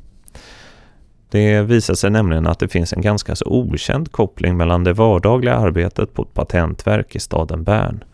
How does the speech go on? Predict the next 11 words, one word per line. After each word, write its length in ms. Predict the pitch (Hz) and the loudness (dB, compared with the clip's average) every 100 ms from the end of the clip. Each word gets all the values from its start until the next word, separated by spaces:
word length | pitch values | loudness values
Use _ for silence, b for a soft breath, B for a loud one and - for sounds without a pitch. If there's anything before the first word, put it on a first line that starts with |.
| b b b b - | b b b b -10
och 280 | - 82 80 - | -4 -2 -2 -4
uppkomsten 840 | 82 - - 87 90 - - 85 - - | -6 -4 0 2 0 -4 -6 -6 -14 -8
av 160 | 82 | -4
en 160 | 80 78 | -2 0
ny 200 | 90 - - - | 0 0 -6 -12
kosmologi. 720 | - 82 - - 71 73 98 - - _ _ _ _ _ b b b b b b b - | -6 -6 -4 -4 -4 -4 -6 -8 -18 _ _ _ _ _ b b b b b b b -4
Dagens 400 | 120 127 131 - | 0 0 0 0
avsnitt 500 | 90 - 87 90 - | 0 0 0 -2 -2
har 160 | - | -4
rubriken 640 | 76 78 82 80 - - - - - _ _ _ _ - - | -4 -2 -2 -2 -8 -10 -12 -18 -20 _ _ _ _ -20 -4
Einstein. 640 | 85 80 80 - - 78 | -2 -2 -6 -10 -12 -14